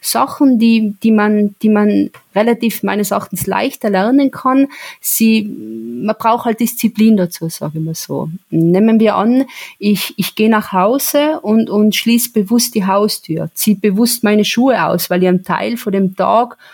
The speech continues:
einfach jetzt da lasse. Ich schaffe mir Räume, wo ich zum Beispiel sag, „Okay, da hat jetzt dieses Trainerdasein keinen Platz.“ Ich nehme jetzt gerade als Beispiel die Couch. Die Couch, wo wir eigentlich ja zur Ruhe kommen sollten, wo wir uns eigentlich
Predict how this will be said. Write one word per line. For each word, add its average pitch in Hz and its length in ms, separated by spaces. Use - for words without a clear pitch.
einfach 208 300
jetzt 202 300
da 190 140
lasse. 156 420
Ich 180 100
schaffe 214 280
mir 214 120
Räume, 247 560
wo 208 100
ich 226 140
zum 220 160
Beispiel 226 420
sag, 220 500
„Okay, 226 360
da 202 180
hat 233 200
jetzt - 360
dieses 208 300
Trainerdasein 214 920
keinen 202 380
Platz.“ 185 440
Ich 170 280
nehme 190 260
jetzt 185 160
gerade 185 200
als - 600
Beispiel 202 420
die 180 140
Couch. 196 600
Die 180 60
Couch, 208 500
wo 214 100
wir 202 140
eigentlich 208 340
ja 196 140
zur 190 160
Ruhe 269 260
kommen 247 340
sollten, 233 640
wo 190 140
wir 185 120
uns 180 120
eigentlich 180 320